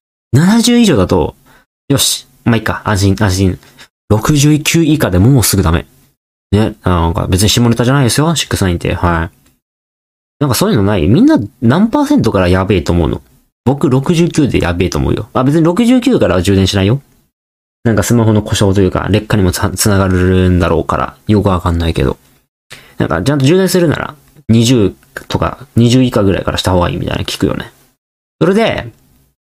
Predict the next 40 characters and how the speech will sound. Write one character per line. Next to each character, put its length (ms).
井 60
の 100
頭 260
公 180
園 40
行 80
っ 40
て、 380
眺 260
め 80
て 120
て 120
さ、 320
で 60
も 320
一 80
人 160
で 120
来 120
る 60
人 120
も 80
も 140
ち 100
ろ 60
ん 20
い 40
ん 20
の 80
よ。 140
男 260
の 60
人 160
と 80
か、 260
一 60
人 100
で 140
来 80
て、 280